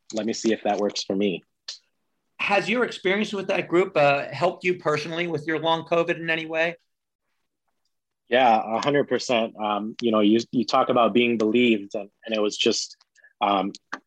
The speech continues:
Speaker 1: you know, so, so nice to find a group of people who believed you, and you knew they believed you because they were going through the same thing. And just that sense of, um, you know, "I'm not making this up. It's not all in my head. This is something I'm actually
Speaker 2: Mm-hmm.
Speaker 1: going through."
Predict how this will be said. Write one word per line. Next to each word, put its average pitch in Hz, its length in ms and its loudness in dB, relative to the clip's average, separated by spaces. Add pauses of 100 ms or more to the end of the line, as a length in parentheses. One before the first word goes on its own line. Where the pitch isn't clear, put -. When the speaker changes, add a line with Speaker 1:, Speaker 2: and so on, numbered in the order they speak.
Speaker 1:
you 113 120 2
know, 110 140 4
so, 135 720 4
so - 280 0
nice 120 380 2
to - 80 0
find 113 280 -2
a 104 60 -4
group 113 200 -2
of 101 120 -6
people 131 280 0
who 110 140 2
believed 117 500 2
you, 104 380 0
and 113 120 -4
you 113 80 0
knew 131 200 4
they 127 160 2
believed 101 400 -4
you 107 100 -2
because 104 340 -6
they 113 120 4
were 110 80 4
going 110 220 0
through 107 180 -8
the - 80 -20
same 107 280 -2
thing. 104 340 0 (480)
And 107 140 0
just 127 200 0
that 127 300 2
sense 120 640 0
of, 107 400 4 (440)
um, 98 420 -2
you 107 80 -4
know, 104 140 2
"I'm 107 160 2
not 110 260 2
making 131 380 2
this 139 200 0
up. 135 280 4 (100)
It's - 180 -14
not 113 240 0
all 127 200 4
in 131 100 -4
my 131 160 -4
head. 131 320 -2
This 110 220 -14
is 104 100 -18
something 110 300 -4
I'm 110 160 2
actually 117 400 0
Speaker 2:
Mm-hmm. 101 80 -2
Speaker 1:
going 117 320 0
through." 139 420 4